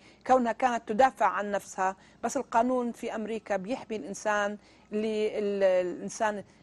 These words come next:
الذكي، اللي معه مصاري، اللي معه مصاري، واللي بيركض على ال-،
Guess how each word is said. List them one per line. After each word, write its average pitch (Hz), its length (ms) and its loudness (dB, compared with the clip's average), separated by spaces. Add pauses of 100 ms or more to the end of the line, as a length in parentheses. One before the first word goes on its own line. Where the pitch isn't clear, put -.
(180)
الذكي، 254 520 -2 (460)
اللي 208 140 0
معه 226 200 2
مصاري، 226 600 0 (720)
اللي 190 120 -4
معه 196 160 4
مصاري، 208 380 0
واللي 277 320 2
بيركض 233 720 4
على 262 240 6
ال-، 254 200 2